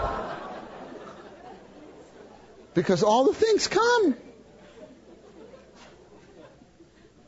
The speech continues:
Legitimate things and illegitimate things. And sometimes dirty things,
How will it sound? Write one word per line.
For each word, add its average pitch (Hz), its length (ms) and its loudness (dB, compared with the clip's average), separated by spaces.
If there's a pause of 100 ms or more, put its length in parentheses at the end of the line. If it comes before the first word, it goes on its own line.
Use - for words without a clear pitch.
(480)
Legitimate 156 580 2
things 196 520 -2 (960)
and 110 240 -6
illegitimate 117 600 0
things. - 360 -20 (2250)
And 101 160 -10
sometimes 123 480 -4
dirty 127 280 2
things, - 480 -16